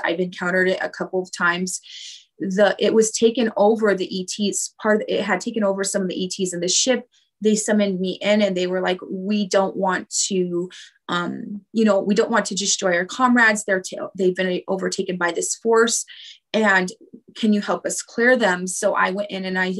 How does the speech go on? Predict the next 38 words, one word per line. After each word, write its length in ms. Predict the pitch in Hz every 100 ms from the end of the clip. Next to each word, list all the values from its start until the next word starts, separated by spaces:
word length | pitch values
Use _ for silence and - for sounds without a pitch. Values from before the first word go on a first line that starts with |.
| -
I, 320 | 190 185 185 _ _ - _ _ _ _ -
I 120 | 190
threw 240 | 190 247 254
this 240 | 226 -
force 360 | - 208 226 -
field 220 | 202 185
that 220 | 175 -
cleared 320 | - 208 202
that, 260 | 185 170 - _ - _ _ - - -
that 300 | 190 190 185
those 200 | 202 196
spirits 360 | - 208 196 196
and 100 | 185
that 140 | -
energy 380 | 190 190 185 190
out 200 | 180 180
of 80 | 190
their 140 | 185 175
comrades 640 | - 208 208 180 170 - -
to 100 | 202
help 240 | 185 175
them 140 | 190 185
so 160 | 196
that 120 | 185
they 100 | 180
could 140 | 175 180
be 120 | 180
okay. 180 | 180 202
And 80 | 190
they 40 |
were 120 | 185
expressing 480 | - - 208 208 220
to 120 | 196
me 200 | 190 180 - - - -
that 420 | 185 196 185 - - 185 180 _ _ _ -
Earth 440 | 226 277 196 - 190
basically 760 | 185 180 - 190 190 180 180 -
is 500 | 185 175 175 -